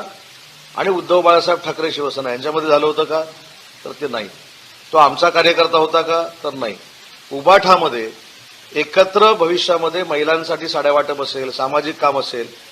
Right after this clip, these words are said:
हे आता आपण एकत्र करायचं आणि उबाठा शिवसेना वाढवायची, अशा पद्धतीचं Facebook लाईव्ह तुम्ही देखील बघितलंय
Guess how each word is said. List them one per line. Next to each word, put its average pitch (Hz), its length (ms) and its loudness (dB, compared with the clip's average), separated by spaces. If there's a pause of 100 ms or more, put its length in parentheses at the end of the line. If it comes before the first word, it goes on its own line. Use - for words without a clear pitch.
(180)
हे 156 60 0
आता 160 220 4
आपण 170 200 2
एकत्र 175 400 0
करायचं 143 520 0 (380)
आणि 156 140 -4 (140)
उबाठा 175 440 4
शिवसेना 190 480 0
वाढवायची, 139 480 0 (460)
अशा 175 220 0
पद्धतीचं 165 500 -6
Facebook 147 420 -6
लाईव्ह 170 240 -4
तुम्ही 151 160 -10
देखील 160 280 -8
बघितलंय 156 400 -6